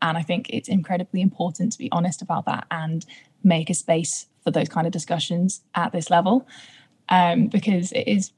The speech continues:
blooming scary. <laughs> However, a, this is a borrowed point of view from another podcast I listen to, uh, called Sustainababble, which I do highly recommend. And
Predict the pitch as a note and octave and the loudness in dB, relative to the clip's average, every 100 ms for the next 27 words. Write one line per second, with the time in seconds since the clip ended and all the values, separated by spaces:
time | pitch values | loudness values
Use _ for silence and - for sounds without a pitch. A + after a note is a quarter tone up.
0 | - G3+ G3+ G3+ - G#3+ A#3+ F3 G#3 C#4 | -2 4 6 6 4 2 4 6 8 8
1 | - B4 C4+ A#3+ G#3 - - - - - | 6 6 8 8 6 -2 -4 -2 -2 -4
2 | - A3 A3 A3 A3 - - - _ - | 4 6 8 6 4 -2 -6 -10 _ -20
3 | - _ _ F#3+ G#3 G#3 - - - A3 | -20 _ _ 4 4 2 -2 -2 6 6
4 | G#3 G3 A3 A3+ A3 G3+ F#3+ F3 D#3+ - | 8 8 8 8 2 2 2 0 -2 -2
5 | E3+ E3 E3+ E3+ F3 - F#3+ - D#3+ D#3+ | -2 0 0 0 -2 -2 -4 -2 -4 -2
6 | E3+ E3+ D#3 D#3+ D#3+ E3 A#3 - D#3+ D#3 | -2 -2 -2 -6 -4 -4 -4 -4 -2 -4
7 | - - F3 D#3+ - E3 E3 D#3 E3 - | -6 -6 -6 -4 -6 -4 -2 -2 -4 -4
8 | - - E3+ F3+ E3 E3+ F3+ E3+ - F3 | -4 -2 -2 -4 -2 -2 -2 -4 -6 -6
9 | F#3 G3 - - - - - _ _ - | -4 -6 -8 -20 -20 -20 -20 _ _ 0
10 | F#3 F3+ E3+ E3+ F3+ A#3 | 2 4 2 2 0 -2